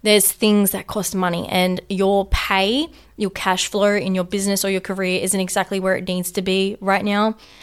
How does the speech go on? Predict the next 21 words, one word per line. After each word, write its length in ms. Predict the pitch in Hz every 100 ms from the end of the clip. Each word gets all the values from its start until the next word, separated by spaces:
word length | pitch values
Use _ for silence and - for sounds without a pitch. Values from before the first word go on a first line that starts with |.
| - -
And 160 | - 202
so 320 | - 208 202
I 80 | -
wanna 200 | 196 220
talk 420 | 214 - 208 202
to 460 | - - 208 196 -
those 320 | 196 190 202
people 540 | - 214 190 185 196 233 _ - - - _ _
in 160 | 214 202
this 160 | 208 -
next 220 | 196 -
point, 340 | 208 190 185
and 320 | 208 190 190 - - _ _ _
I 120 | - 208
wanna 340 | 240 240 220 -
let 240 | 208 214
you 160 | 220 214
know 380 | 208 196 190 175
that 400 | 185 180 180 - - _ _ _ _ _ _ _ -
a 60 |
billionaire 840 | 190 220 214 226 208 190 180 180